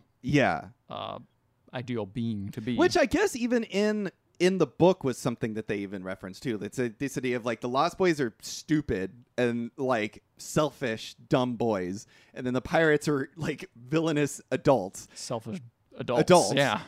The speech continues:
Speaker 1: And then you have Wendy, who's just, like, this wonderful mother character who just, like, helps out everybody
Speaker 2: Yeah.
Speaker 1: and ends up getting tired of the fact that, like, she has to mother everybody. And
Speaker 2: Yeah.
Speaker 1: even now as an ad-, as a grown, like, old woman, she's still doing the same thing. Like,
Speaker 2: Yeah.
Speaker 1: she's like,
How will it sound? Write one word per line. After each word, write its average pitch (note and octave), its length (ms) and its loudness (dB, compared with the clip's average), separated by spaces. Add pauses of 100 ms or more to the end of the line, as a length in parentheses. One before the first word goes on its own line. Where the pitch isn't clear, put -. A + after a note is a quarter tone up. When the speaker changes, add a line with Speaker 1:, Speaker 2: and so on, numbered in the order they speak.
(140)
Speaker 1:
And E3 100 0
then F3 120 2
you F3+ 80 10
have F3+ 140 8
Wendy, E3 380 4
who's C#3+ 200 4
just, D#3+ 220 -2
like, D3+ 160 -4
this D3 200 0
wonderful D3 560 2
mother B2+ 420 2
character G#2+ 560 -2
who B2+ 200 2
just, B2+ 240 -2
like, A#2+ 240 0
helps - 340 -2
out C3 240 4
everybody A#2+ 600 0
Speaker 2:
Yeah. A#2 100 -2
Speaker 1:
and C3 100 -4
ends C#3 140 -2
up C3+ 100 2
getting C3 220 -4
tired C#3 540 2
of A#2 100 -4
the A#2 80 -4
fact B2 300 0
that, A#2+ 80 -2
like, A#2+ 200 -2
she B2+ 140 -4
has C3+ 200 -2
to C#3 80 -4
mother A#2+ 460 0
everybody. F#2+ 640 -8 (220)
And C3+ 140 -4
Speaker 2:
Yeah. A2 80 -10
Speaker 1:
even E3 240 0
now D#3 240 4
as C#3+ 140 2
an C#3+ 120 0
ad-, B2+ 200 -6 (120)
as D3+ 100 0
a D3 60 0
grown, C#3 640 2 (120)
like, C#3 260 0
old D3 240 2
woman, A#2 360 -4
she's D3+ 200 -12
still D3 300 -6
doing C#3+ 200 -2
the B2 80 -6
same A#2+ 240 -6
thing. G#2+ 300 -6
Like, G2 100 -6
Speaker 2:
Yeah. F3 120 2
Speaker 1:
she's A#2 80 -4
like, A#2+ 180 -2